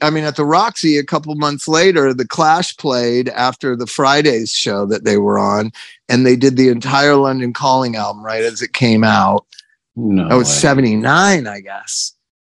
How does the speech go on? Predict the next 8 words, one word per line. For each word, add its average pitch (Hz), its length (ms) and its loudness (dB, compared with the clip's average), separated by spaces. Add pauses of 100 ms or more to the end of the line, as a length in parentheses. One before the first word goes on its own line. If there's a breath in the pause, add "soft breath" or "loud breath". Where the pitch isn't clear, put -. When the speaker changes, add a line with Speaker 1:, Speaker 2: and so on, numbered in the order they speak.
(140)
Speaker 1:
And, 131 720 2 (320)
and 131 640 0 (320)
Darby 151 280 4
Crash 156 300 2
was 135 180 4
there, 151 560 2
and 139 220 -4
the 127 160 -8